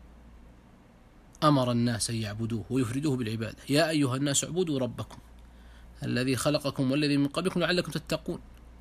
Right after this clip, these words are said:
وقال سبحانه: "فاعبد الله مخلصا له الدين، ألا لله الدين الخالص". وقال سبحانه: "قل الله أعبد مخلصا له ديني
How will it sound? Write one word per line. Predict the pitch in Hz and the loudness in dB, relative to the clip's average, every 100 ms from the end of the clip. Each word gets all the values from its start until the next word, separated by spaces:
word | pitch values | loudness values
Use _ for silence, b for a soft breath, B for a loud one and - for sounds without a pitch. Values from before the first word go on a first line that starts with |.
| - - - - - - 110 | -20 -20 -20 -20 -20 -16 -10
وقال | 110 131 123 | -2 0 2
سبحانه: | 127 - 143 123 | 0 2 2 2
"فاعبد | 135 143 143 143 | 2 2 2 4
الله | 143 143 147 135 139 | 4 6 6 4 2
مخلصا | 147 151 147 151 | 0 0 2 4
له | 143 135 | 4 2
الدين، | 135 123 151 143 - 131 | 0 2 4 2 0 4
ألا | 143 147 | 6 6
لله | 143 143 143 139 131 | 4 2 2 2 0
الدين | 135 139 | -2 0
الخالص". | 135 - 120 127 143 - - - - - - - - - - - | 0 -2 -4 -4 -8 -10 -14 -20 -20 -20 -20 -20 -20 -20 -20 -14
وقال | 131 127 117 | -8 -2 -2
سبحانه: | 131 127 147 139 123 - | -2 -2 0 0 -2 -2
"قل | 151 | 2
الله | 147 147 143 147 | 4 4 4 2
أعبد | 143 143 139 | 0 0 0
مخلصا | 147 151 139 | 0 0 0
له | 147 147 139 143 | 2 2 2 2
ديني | 160 165 143 | 2 2 0